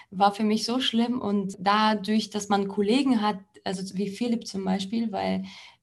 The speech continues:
er hat mich auch so ein bisschen so auch Motivation gegeben, er hat mich nochmal so verstärkt, so, „Ja,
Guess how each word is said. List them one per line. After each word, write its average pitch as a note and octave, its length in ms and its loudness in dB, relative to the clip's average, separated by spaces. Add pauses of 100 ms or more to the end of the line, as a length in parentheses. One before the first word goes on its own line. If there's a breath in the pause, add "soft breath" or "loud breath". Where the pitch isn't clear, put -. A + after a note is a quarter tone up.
(100)
er G3+ 220 2
hat G3+ 200 -2
mich G#3 220 0
auch G#3+ 220 2
so G3+ 460 -2
ein G3 160 0
bisschen G#3 260 0
so F#3+ 380 -2
auch G#3 240 2
Motivation G#3+ 680 2
gegeben, G#3+ 360 4
er G3+ 60 0
hat G3 160 -6
mich G3+ 160 -4
nochmal G3+ 320 0
so G3 200 -4
verstärkt, A3 640 0
so, A3+ 140 -2
„Ja, A#3 400 0